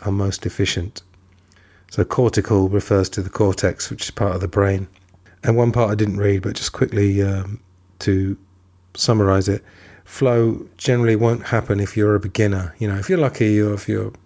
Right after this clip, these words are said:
particularly exceptional at something, it might. But it tends to be that, uh, as I said, with mastery, uh, you learn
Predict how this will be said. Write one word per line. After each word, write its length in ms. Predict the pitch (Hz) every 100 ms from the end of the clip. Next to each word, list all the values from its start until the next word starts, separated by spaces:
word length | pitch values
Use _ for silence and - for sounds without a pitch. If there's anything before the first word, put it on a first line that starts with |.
| _ _ -
particularly 380 | - 139 117 101
exceptional 500 | - 113 - 104 101
at 100 | -
something, 320 | 107 101 98
it 120 | 101
might. 380 | 110 104 104 - - - - -
But 140 | - 117
it 20 |
tends 260 | - 120 -
to 80 |
be 180 | - 110
that, 320 | 107 101 -
uh, 360 | 110 101 101 104
as 100 | 110
I 60 | 104
said, 220 | - 98
with 100 | 98
mastery, 640 | 104 104 101 - 95 95
uh, 40 | 98
you 140 | 95
learn 580 | 98 104 107 104 101